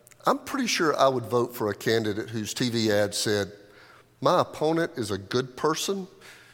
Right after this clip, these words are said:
She loves this state. She loves her family. I think she keeps her yard neat. I just think my political philosophy is better than hers, and I'd like to tell you why my ideas, I think, are better." I'm pretty sure I'd vote for that person.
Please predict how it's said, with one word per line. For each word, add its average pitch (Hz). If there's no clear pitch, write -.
She -
loves 202
this 214
state. 180
She -
loves 135
her 165
family. 151
I 135
think 269
she -
keeps -
her 208
yard 214
neat. 110
I 170
just 262
think 135
my 131
political 160
philosophy 180
is 98
better 110
than 117
hers, 170
and 135
I'd 156
like 156
to -
tell 156
you 156
why 151
my 165
ideas, 120
I 156
think, 185
are 196
better." 90
I'm 147
pretty 107
sure 113
I'd 120
vote 87
for -
that 76
person. -